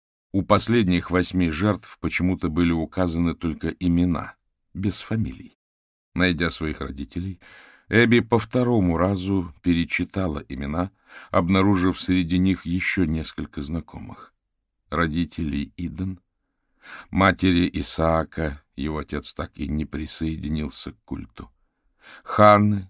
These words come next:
которая работала на кухне и частенько пекла печенье для ребятишек, Эрика, который ходил раскорякой, всегда как-то странно поглядывая на нее, пугая ее. Она удивилась, сколько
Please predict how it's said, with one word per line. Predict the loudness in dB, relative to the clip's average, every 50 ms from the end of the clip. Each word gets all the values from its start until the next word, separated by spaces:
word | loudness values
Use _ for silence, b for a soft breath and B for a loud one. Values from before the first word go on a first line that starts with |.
| _ _ _
которая | -10 -8 -2 0 0 2 2 2 2
работала | 2 0 0 -2 -4 -4 -4 -2 -2
на | -2 -2 -4
кухне | -4 -4 -4 -4 -2 -4 -4 -4 -4
и | -6
частенько | -8 -10 -10 -8 -6 -6 -6 -4 -6 -8 -10
пекла | -10 -8 -10 -8 -6 -6 -6
печенье | -6 -8 -10 -8 -8 -6 -4 -4 -4 -4 -4 -6 -8
для | -8 -6 -6 -6
ребятишек, | -6 -6 -8 -10 -12 -14 -14 -16 -18 -16 -14 -14 -14 -16 -20 _ -20 _ _ _ _ _ _ _ _ B B B B B B B
Эрика, | 2 4 4 6 4 4 2 -2 -6 -14 -16 -16 -16 _ _ _ _ _ -8
который | -6 -4 -2 -2 -2 -2
ходил | -2 -4 -2 -2 0 0 0 0
раскорякой, | -2 -4 -4 -4 -2 -2 -2 -2 -4 -6 -10 -12
всегда | -10 -10 -10 -8 -8 -8 -8
как-то | -8 -10 -10 -10 -10 -10
странно | -10 -10 -8 -6 -4 -2 -2 -2 -2 -2 -4 -4 -6
поглядывая | -6 _ -6 -6 -4 -4 -4 -4 -4 -6 -6 -6 -6 -6 -6 -6 -8 -8
на | -10 -10
нее, | -12 -12 -14 -16 -16 -16 -18 -20 b b b b b b b b b b b b _ _ _
пугая | -4 -4 -2 -2 0 -2 -2 -2 -4 -8
ее. | -10 -14 -16 -16 -16 -18 -18 -20 -20 -20 -20 _ _ _ _ _ _ _ _ _ _ _ _
Она | _ 4 6 6
удивилась, | 6 6 6 6 6 6 6 4 2 0
сколько | 0 2 2 2 2 2 4